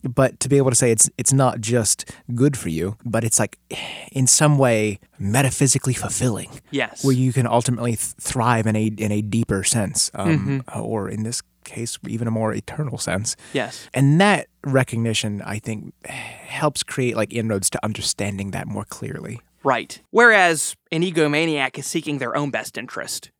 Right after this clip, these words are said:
Speaker 2: God is seeking our best interest and telling us to praise and glorify and love him.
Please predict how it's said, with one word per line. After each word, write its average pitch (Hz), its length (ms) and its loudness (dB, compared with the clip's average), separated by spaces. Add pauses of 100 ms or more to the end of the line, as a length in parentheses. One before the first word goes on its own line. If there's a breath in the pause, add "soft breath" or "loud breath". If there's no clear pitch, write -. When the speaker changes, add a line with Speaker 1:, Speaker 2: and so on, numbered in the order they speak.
(200)
Speaker 2:
God 180 320 4
is 143 80 4
seeking 143 400 -6
our 135 160 4
best - 280 -8
interest - 300 -14
and 135 80 -12
telling 120 280 -12
us 107 140 -12
to - 160 -18 (120)
praise 120 280 -10
and - 100 -8
glorify 110 400 -10
and 71 100 -10
love 90 180 -6
him. - 260 -16